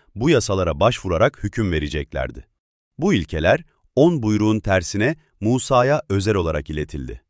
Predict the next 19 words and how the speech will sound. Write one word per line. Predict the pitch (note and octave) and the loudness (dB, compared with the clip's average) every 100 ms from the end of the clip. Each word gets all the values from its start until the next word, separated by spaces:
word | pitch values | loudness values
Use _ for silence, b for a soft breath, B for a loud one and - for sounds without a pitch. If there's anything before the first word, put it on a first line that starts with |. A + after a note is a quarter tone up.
| _ _ _ _ - | _ _ _ _ -4
İlkelerin | A2 A#2 B2+ C3 C3+ G2+ | -4 0 0 2 0 0
birincisi | G#2 A2 G#2+ - G3 - | 2 2 0 -2 -4 0
kölelerle | - C3 C3 A2 E2 D2+ | 2 4 4 4 4 -2
ilgilidir. | C#2 C#2 C2 C2+ - _ _ _ _ _ - | -4 -8 -10 -14 -18 _ _ _ _ _ -8
Bir | A#2 E3+ - | -4 -2 -2
İbrani, | E2+ D2 C#2+ D2+ B2+ b b b - | -6 -4 -4 -2 -4 b b b -2
ömür | G#2 D#3 D3+ | 0 2 0
boyu | F#2 D#2+ D2 | -2 -4 -4
köle | A2 B2+ | -2 2
olarak | C#3+ G2+ D3 - | 2 2 0 0
satılamazdı. | A#2+ G#2 F2+ D#2 C2+ A#1+ A#1+ - _ b b b | -4 -2 -2 -2 -6 -10 -16 -18 _ b b b
Hizmeti | - A2 A2 A#2 B2 C#3+ - | -6 -4 0 0 0 -4 0
altı | F#2+ G2+ D3 | 0 0 -2
yılla | A2+ F#2 D3 | -2 0 -2
sınırlıydı. | - F#2 E2 D#2 C#2 C2 - _ _ - | 0 -2 -2 -4 -6 -12 -18 _ _ -4
Yedinci | F#2+ G2+ G#2+ A#2+ | -2 0 0 0
yıl | A#2+ | -2
serbest | - D3+ A#2+ A2 - | 2 4 6 4 -2
bırakılacaktı. | F2+ D#2+ - D2+ D2 C#2 - | -2 -4 -4 -6 -6 -8 -14